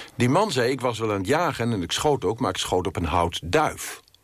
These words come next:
En dat zijn hele hinderlijke vogels die overal poepen... en daar mag je gewoon op schieten."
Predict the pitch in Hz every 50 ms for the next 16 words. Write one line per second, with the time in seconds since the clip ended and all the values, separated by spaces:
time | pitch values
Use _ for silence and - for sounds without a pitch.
0 | _ _ _ _ - 82 - - - 87 87 110 123 117 95 98 123 131 117 104
1 | 101 101 - - - - 113 120 117 117 123 110 107 98 117 117 - 80 80 -
2 | - 127 120 - 139 139 - 117 - 110 104 98 85 - - 80 80 - 85 80
3 | 76 73 - - - - - - 196 185 -